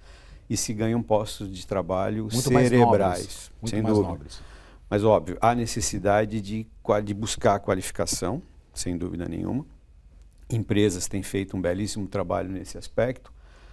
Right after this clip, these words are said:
Speaker 1: as entidades têm feito um trabalho impecável nesse aspecto também, mas há necessidade de cada um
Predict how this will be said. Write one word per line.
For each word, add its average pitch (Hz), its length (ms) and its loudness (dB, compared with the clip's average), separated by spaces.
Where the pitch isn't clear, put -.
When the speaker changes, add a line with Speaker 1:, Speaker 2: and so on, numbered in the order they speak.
Speaker 1:
as 101 200 2
entidades 110 680 -2
têm 98 160 -10
feito 90 300 -8
um - 20 -10
trabalho 92 540 -2
impecável 98 720 2
nesse 90 240 -8
aspecto - 440 -8
também, 117 360 -6
mas 101 220 -2
há 120 100 2
necessidade 117 680 -2
de 107 100 -6
cada 139 560 -2
um 139 300 2